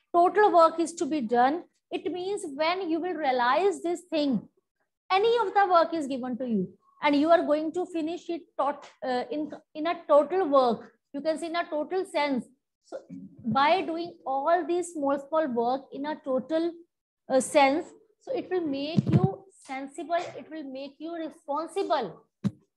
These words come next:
it will be, make you dedicated, that whatever the work was assigned to me, I have put my heart and soul in that. I have done that work in a total sense. So it will make you responsible person.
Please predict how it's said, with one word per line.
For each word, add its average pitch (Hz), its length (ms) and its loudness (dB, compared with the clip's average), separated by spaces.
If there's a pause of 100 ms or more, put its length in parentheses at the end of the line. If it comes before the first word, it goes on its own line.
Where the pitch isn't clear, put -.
(120)
it 302 120 -6
will 349 140 -2
be, 277 380 -6
make 294 320 -4
you 339 220 -2
dedicated, 311 880 0 (520)
that 254 200 2
whatever 320 440 4
the 339 100 6
work 277 340 0
was 302 220 2 (120)
assigned 269 440 -2
to 330 100 -8
me, 285 340 -6 (320)
I 277 120 6
have 370 240 2
put 339 200 -6
my 320 220 -6 (120)
heart 262 400 0 (160)
and 320 300 -6
soul 277 320 -2
in 277 200 -4
that. 220 340 -2 (340)
I 285 120 2
have 302 220 -2
done 285 280 0
that 330 260 -2
work 269 280 -2
in 285 120 -8
a 302 180 -6
total 285 380 -2
sense. 320 420 0 (320)
So 349 120 -4
it 359 120 -6
will 359 180 -4
make 285 340 -4
you 311 140 -6
responsible 320 760 -6
person. 208 420 -6